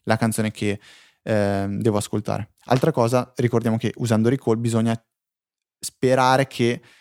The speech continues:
eh, l-, fa-, riconosca la canzone che state scrivendo, o l'applicazione, o il film, o il libro, eccetera, eccetera. Nel senso che, facciamo un esempio, se come applicazione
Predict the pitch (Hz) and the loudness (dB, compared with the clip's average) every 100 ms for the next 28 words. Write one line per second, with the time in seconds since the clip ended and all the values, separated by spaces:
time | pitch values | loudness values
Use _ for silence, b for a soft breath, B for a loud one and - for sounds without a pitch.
0 | b - 113 104 104 107 107 107 107 104 | b -2 2 2 2 0 -2 -2 -2 -2
1 | 104 110 - - - _ 135 123 139 156 | -4 -8 -6 -8 -8 _ 0 2 2 0
2 | - - 107 - _ 113 117 113 123 117 | -2 -4 -6 -8 _ -2 0 -2 -2 -2
3 | 117 110 113 107 - _ _ _ _ - | -4 -4 0 0 -2 _ _ _ _ -16
4 | - 117 107 101 101 104 104 _ _ - | -6 -2 0 0 0 -2 -4 _ _ 0
5 | 117 104 - 110 101 - 113 110 104 98 | 2 2 0 -6 -6 -2 0 2 0 -2
6 | - 107 107 95 98 104 98 - 101 101 | -4 0 0 0 0 2 0 -2 -4 -4
7 | 101 104 - - - 127 117 113 107 - | -4 -6 -8 -20 -6 0 0 0 -4 -6
8 | _ _ _ _ 135 143 156 131 110 113 | _ _ _ _ -4 2 2 2 2 0
9 | - 113 - _ _ _ _ _ _ _ | 0 0 -2 _ _ _ _ _ _ _
10 | _ _ _ _ _ _ _ - 147 135 | _ _ _ _ _ _ _ 0 2 0
11 | - 135 131 - - 139 147 147 | 0 0 0 0 0 2 4 0